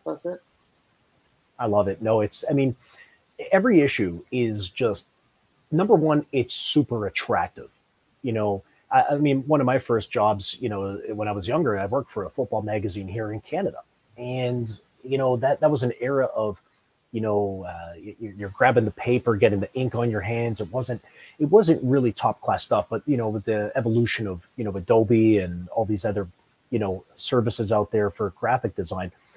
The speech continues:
Speaker 2: it's just so well put together. Um,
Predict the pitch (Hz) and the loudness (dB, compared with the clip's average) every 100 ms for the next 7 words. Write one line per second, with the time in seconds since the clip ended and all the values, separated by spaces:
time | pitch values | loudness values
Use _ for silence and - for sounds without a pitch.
0 | - _ _ - - - 214 202 - 151 | -20 _ _ -8 -8 -2 -2 0 2 4
1 | 123 98 104 110 - 113 - 85 92 85 | 4 2 0 -2 -2 -4 -4 -6 -8 -8
2 | 80 _ _ - 104 104 101 101 98 | -12 _ _ -6 -2 0 -2 -4 -8